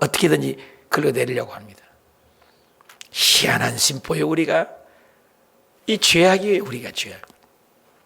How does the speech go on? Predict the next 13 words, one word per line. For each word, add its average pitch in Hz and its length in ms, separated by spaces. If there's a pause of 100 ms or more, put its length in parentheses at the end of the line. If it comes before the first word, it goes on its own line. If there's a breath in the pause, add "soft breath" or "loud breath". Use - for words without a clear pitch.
명령을 143 460
듣지 - 340
않는 85 300
거예요. - 220 (1400 soft breath)
청개구리 202 500
얘기 151 200
안 135 80
하잖아요. 123 420 (460)
청개구리. 113 580 (1200)
맨날 453 800
거꾸로 190 420
반대로만 151 560
하니까 123 760